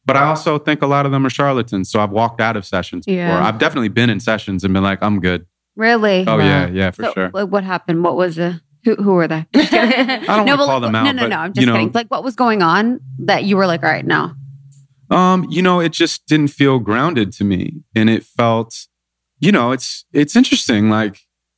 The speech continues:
Speaker 1: there, the, I love the fact that spirituality has become, uh, a part of popular culture,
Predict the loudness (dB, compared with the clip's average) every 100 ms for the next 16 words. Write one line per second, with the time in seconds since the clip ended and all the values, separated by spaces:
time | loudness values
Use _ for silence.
0 | -4 0 2 0 0 0 -2 -2 -2 -2
1 | 0 0 0 -4 -6 -2 -2 -4 -10 -12
2 | -2 0 2 0 0 2 0 0 0 0
3 | -2 -4 -6 -4 -8 -6 -2 0 2 0
4 | -2 -4 -2 0 -2 -4 -8 -4 -2 -2
5 | -2 -2 -2 -4 -6 -2 -2 0 0 0
6 | -2